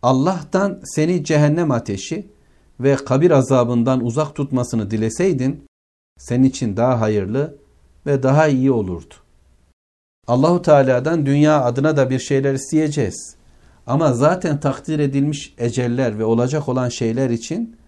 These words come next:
bu dualara gerek yok diyor Peygamber Aleyhisselatü Vesselam. Asıl endişemiz, asıl duamız,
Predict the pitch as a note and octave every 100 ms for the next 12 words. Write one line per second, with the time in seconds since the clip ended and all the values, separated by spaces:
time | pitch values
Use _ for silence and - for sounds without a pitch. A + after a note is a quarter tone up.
0 | _ _ _ _ _ F3+ D3 C3+ A#2+ B2+
1 | D#3+ D3 C#3+ C#3+ E3 F3 F3+ C3 G#2+ G#2+
2 | G#2 G2+ F#2+ F2+ - F#2 F2+ E2+ - F2
3 | F2 - _ _ - D3 F3+ D3 C#3 C3+
4 | D3 C#3 D3 C#3+ - _ _ - A#2+ E3
5 | C#3 C3+ B2+ B2+ C3+ C3 -